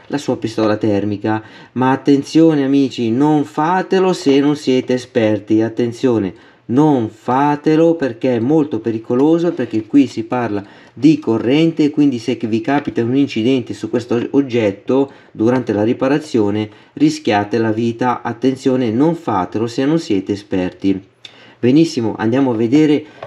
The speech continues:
la marca dell'oggetto. Il modello esatto è S V seicento barra S, duecentotrenta volt, cinquanta sessanta hertz, duemila watt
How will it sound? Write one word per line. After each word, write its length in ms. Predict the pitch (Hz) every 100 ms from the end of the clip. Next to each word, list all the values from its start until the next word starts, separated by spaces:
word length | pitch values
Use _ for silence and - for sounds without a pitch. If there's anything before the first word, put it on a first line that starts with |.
| -
la 260 | 120 123 113
marca 560 | 135 170 160 - 127
dell'oggetto. 880 | 110 117 160 160 165 180 180 196 208
Il 140 | 151 131
modello 420 | 123 139 156 135
esatto 480 | 131 151 139 - 123
è 240 | 123 107
S 440 | - 170 - 156 143
V 240 | 143 131
seicento 640 | 101 113 110 151 127 104
barra 360 | 98 110 139 175 135
S, 420 | 135 - 180 196 - - - -
duecentotrenta 880 | - 127 143 202 196 165 156 147 147
volt, 340 | 147 156 143 107
cinquanta 500 | - 101 110 107 110
sessanta 540 | 113 110 127 127 143
hertz, 580 | 147 175 190 - 196 196 - -
duemila 520 | - 120 139 156 180 147
watt 640 | 151 202 214 - 233